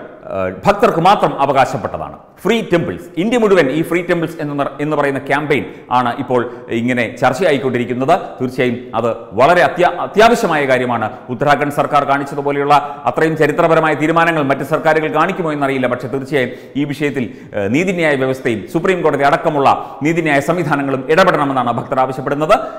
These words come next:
കാരണം മറ്റ് മതസ്ഥരുടെ ആരാധനാലയങ്ങളൊക്കെ അതത് ഭക്തജന സമൂഹവും അവരുടെ ഭക്തജനങ്ങളുടെ ട്രസ്റ്റുമൊക്കെയാണ് നോക്കി നടത്തുന്നത്. ക്രിസ്ത്യൻ ആരാധനാലയങ്ങൾ, അതുപോലെ തന്നെ മുസ്ലിം ആരാധനാലയങ്ങൾ, പള്ളികളൊക്കെ തന്നെ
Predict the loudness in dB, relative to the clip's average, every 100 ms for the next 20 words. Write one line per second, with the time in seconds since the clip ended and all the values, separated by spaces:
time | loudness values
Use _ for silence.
0 | -4 2 4 4 -2 -4 0 0 2 2
1 | 2 2 0 2 0 2 2 4 6 4
2 | 4 2 2 2 2 2 -2 -6 -14 -2
3 | 2 4 4 4 0 2 0 -2 -2 2
4 | 4 4 2 -2 -12 -16 -20 -20 _ 0
5 | 4 4 4 2 -2 -10 -4 -2 0 0
6 | 2 2 2 2 -2 0 -2 2 2 2
7 | 0 0 0 -2 -4 -8 -6 -6 -4 -2
8 | -2 0 4 4 2 0 0 0 -4 -10
9 | -8 -4 0 2 2 2 -2 -2 -4 -4
10 | 0 2 2 2 0 0 -2 0 2 2
11 | 2 2 0 -2 -4